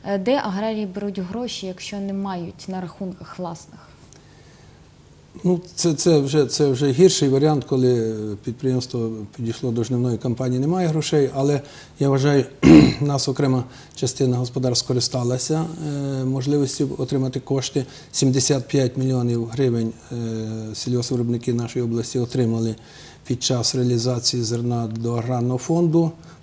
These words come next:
Speaker 2: по форвардних закупівлях, сімдесят відсотків коштів отримали, і зараз під час, е, реалізації вже збору врожаю вони також тридцять відсотків гарантовано отримають.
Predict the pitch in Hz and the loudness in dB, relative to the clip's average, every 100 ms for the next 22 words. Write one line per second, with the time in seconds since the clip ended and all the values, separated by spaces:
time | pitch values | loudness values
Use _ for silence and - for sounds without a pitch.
0 | - 135 151 143 139 139 131 135 143 143 | -4 0 2 2 2 0 0 0 -2 2
1 | 139 131 - 135 131 123 139 143 131 143 | 2 2 0 0 0 2 0 0 -2 0
2 | 135 - 131 120 - 135 - 135 131 175 | -2 -2 -4 -4 -2 -2 0 0 2 2
3 | 185 175 170 - - 160 135 143 139 - | 2 2 -2 -10 -2 2 4 4 4 0
4 | 131 - 135 120 - 123 123 117 120 127 | -4 -2 -2 -2 -4 -4 -2 -4 0 2
5 | 123 117 120 110 - 117 113 113 113 120 | 2 0 -2 -2 -2 0 0 -2 -2 -2
6 | 110 117 120 123 135 180 165 127 120 160 | 0 0 0 0 2 2 4 2 0 -2
7 | - - 143 - 127 107 - 135 - 117 | -4 0 -2 -2 -8 -6 -4 -6 -6 -6
8 | 110 110 131 127 120 120 120 101 95 | -4 -4 -4 -2 -2 0 0 0 -2